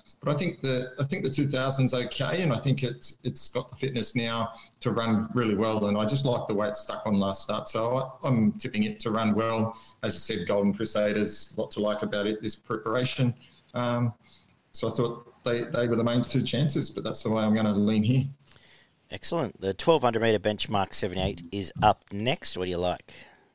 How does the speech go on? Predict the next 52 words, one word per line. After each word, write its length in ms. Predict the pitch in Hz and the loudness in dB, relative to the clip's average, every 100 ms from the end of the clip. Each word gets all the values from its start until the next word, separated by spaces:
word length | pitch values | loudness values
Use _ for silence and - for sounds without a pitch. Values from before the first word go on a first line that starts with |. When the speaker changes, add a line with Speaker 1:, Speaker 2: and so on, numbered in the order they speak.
| _ _ - - - _ - | _ _ -12 -12 -14 _ -4
Speaker 1:
Interesting, 540 | 170 - - 135 127 | -2 -2 0 2 2
since 240 | - 127 113 | 2 0 2
I 20 | |
did 300 | 110 113 104 | 2 2 0
the 60 | |
form 280 | 107 120 110 | 0 2 4
last 300 | 104 98 - | 4 2 0
night, 200 | 113 107 | -2 -2
to, 380 | - 104 101 101 - | 0 0 0 -2 -4
to 140 | 107 | -4
just 180 | 98 107 | -2 -2
looking 240 | 113 107 | 0 2
now, 320 | 107 110 110 117 | 2 2 -2 -2
El 120 | 127 | 0
Rodante 640 | 110 107 113 127 101 101 104 | 2 2 0 0 0 0 0
I, 220 | 104 110 | -2 0
I 80 | 107 | 0
did 160 | 113 | 0
like, 320 | 107 110 98 104 | 0 0 0 -2
and 80 | |
I've 80 | 101 | -2
seen 260 | - 127 117 | 0 0 0
it's 160 | 107 | 0
sort 200 | - 107 | -2 -2
of 120 | 101 98 | -2 0
been 140 | 101 | 0
backed 220 | 104 107 | 0 0
in 120 | 107 | 0
from 300 | 104 104 101 | 2 2 0
third 320 | - 113 110 107 | 0 -2 -2 -2
favourite 320 | 107 101 - | -2 -4 -6
to 100 | 101 | -8
favourite, 560 | - 117 123 113 - - | -4 -2 -2 -2 -6 -6
um, 200 | 113 104 | -2 0
Speaker 2:
Yeah. 300 | 107 107 107 - - - - - | 2 2 2 -2 -14 -16 -16 -8
Speaker 1:
into 140 | 104 - | -4 -2
sort 160 | - | -2
of 80 | 110 | -2
about 160 | 107 110 | -2 -4
the 80 | 107 | -4
four 240 | 113 101 | -2 -2
twenty, 480 | - - 107 110 104 | -2 -2 0 0 -2
four 200 | 117 101 | -2 -2
fifty 340 | 117 113 110 | -2 -2 2
mark 300 | 107 107 101 | 2 2 -4
here, 260 | - 113 101 | -2 0 2
and 120 | 104 | 0
that 100 | 123 | 0
was 140 | 131 | 0
my 140 | 107 98 | 0 0
tip. 340 | - 107 - - _ | -2 -4 -4 -12 _
Um, 500 | 98 98 98 98 98 | -4 0 0 0 0